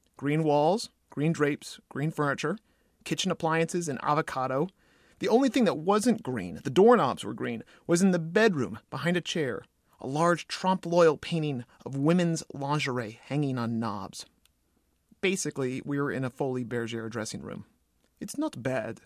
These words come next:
said the agent. The H R representative agreed and went close to admire the work. The agent saw my face. "Wait, we are in Paris," she said.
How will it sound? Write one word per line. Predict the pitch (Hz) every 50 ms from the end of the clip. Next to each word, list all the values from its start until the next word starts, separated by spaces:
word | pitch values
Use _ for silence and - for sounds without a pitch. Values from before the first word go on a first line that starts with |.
| _
said | _ - - 117
the | - - -
agent. | - 113 - - - 190 - - - - - _ -
The | 151 143
H | 226 247 226
R | 214 214 226 233
representative | 220 175 135 - 151 135 135 131 123
agreed | 143 139 - 220 233 208 156 131
and | 123 123
went | 131 -
close | - - - 208 180 160 -
to | - 160
admire | 147 139 151 151 156 151 151
the | 143 151
work. | 143 139 160 180 147 - - _ - - - - _
The | - -
agent | 185 196 170 190 -
saw | - 190 175
my | 175 170 175
face. | - - 165 160 147 -
"Wait, | - - 160 180 220 302 - - - - - -
we | 156 170
are | 180 196 -
in | - 220 254 262
Paris," | - - 226 196 165 156 165 240 277 - - - - _
she | - - 135
said. | 139 - - 147 135 151 214 -